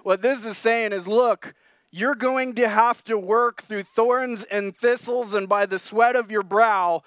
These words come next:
you've gotta work to make a living. And, and it's not because I don't want you to have fun, but it's because of sin. Sin happened. It cursed the ground. It cursed the world. And now our employment situations aren't as fun, as, as happy as we wanted them to be.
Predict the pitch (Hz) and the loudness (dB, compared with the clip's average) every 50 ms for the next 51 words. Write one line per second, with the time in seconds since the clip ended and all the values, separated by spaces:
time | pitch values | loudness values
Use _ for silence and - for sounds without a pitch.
0 | _ _ _ _ _ - 170 226 269 254 190 220 247 240 226 220 214 202 196 220 | _ _ _ _ _ -10 -6 -6 -6 -4 -2 0 2 2 2 0 -2 -4 -2 0
1 | 240 233 220 - - - - 214 208 202 214 220 220 - 208 202 185 196 220 226 | 0 0 0 -4 -8 -6 -6 -6 -2 -2 0 0 0 0 0 0 2 2 2 0
2 | 202 196 196 180 175 170 170 _ _ _ _ _ _ _ - 180 180 190 - - | 0 -2 -6 -6 -6 -10 -14 _ _ _ _ _ _ _ -6 -4 -4 -4 -4 -4
3 | 185 190 190 185 185 - - 185 190 196 214 233 220 196 190 208 180 - 208 202 | -4 -4 -2 -4 -6 -6 -6 -2 0 2 2 2 -2 -4 -8 -10 -6 0 2 2
4 | 196 196 202 196 185 165 - - - - _ _ _ - 175 175 185 190 190 196 | 2 2 0 -2 -4 -10 -14 -16 -18 -20 _ _ _ -4 -4 -2 0 0 -2 -2
5 | 190 190 196 190 190 185 185 185 185 180 175 156 - 196 202 196 185 165 156 151 | -4 -6 -6 -4 -4 -2 -2 0 0 0 -2 -2 -2 -2 0 0 0 -2 -4 -6
6 | 156 160 156 160 160 160 165 - - - 156 - - 170 160 147 160 139 - - | -10 -8 -4 -4 -4 -4 -4 -10 -12 -16 -12 -10 -8 -10 -10 -10 -10 -14 -14 -16
7 | - - 196 202 196 175 156 135 113 _ _ _ - - _ - - - - 202 | -18 -14 -10 -10 -8 -8 -10 -12 -14 _ _ _ -20 -20 _ -20 -18 -12 -4 -2
8 | 233 240 226 214 202 196 190 185 180 - 175 165 170 170 170 _ - - - - | -2 0 0 0 -2 0 0 -2 -2 -4 -6 -8 -8 -8 -10 _ -14 -10 -4 -2
9 | 226 254 247 - - - - 208 196 175 170 185 202 220 247 247 226 208 196 185 | -2 -2 -2 -8 -10 -12 -6 -8 -6 -4 -2 -2 0 0 0 0 0 0 -2 -6
10 | - - - 208 220 247 233 - - - 196 185 175 170 196 226 240 233 220 196 | -8 -6 -4 -2 -2 -2 -4 -8 -12 -8 -6 -6 -4 -2 0 0 2 0 0 -2
11 | 180 180 180 180 180 196 220 240 240 226 196 - _ _ _ _ _ _ _ _ | -2 -4 -4 -2 -2 -2 0 2 2 2 0 -2 _ _ _ _ _ _ _ _
12 | - 170 180 202 202 190 190 - - - - 220 240 262 262 254 233 226 208 - | 0 2 2 2 2 -2 -6 -10 -12 -4 0 2 2 2 2 0 -2 -4 -4 -4
13 | - 226 214 - - 214 220 226 233 247 226 - 220 214 202 185 196 202 196 208 | -4 -4 -4 -4 -4 0 2 2 2 0 -2 -6 -6 -6 -6 -4 -4 -2 0 0
14 | 233 240 240 233 208 - - - - 240 240 240 233 226 233 214 202 196 190 202 | 0 0 0 -2 -4 -6 -6 0 2 4 4 4 2 -2 -2 -6 -6 -6 -8 -14
15 | 202 185 185 190 226 254 254 247 - - 202 202 208 202 180 185 202 208 208 196 | -12 -8 -4 0 0 0 0 -2 -4 -4 -4 -2 -2 -2 -2 -4 -6 -4 -2 0
16 | 202 220 226 226 220 208 185 175 185 180 180 - 185 185 165 156 139 123 117 101 | 2 2 2 2 0 -4 -2 -2 -2 -2 -2 -6 -10 -8 -8 -8 -10 -10 -10 -14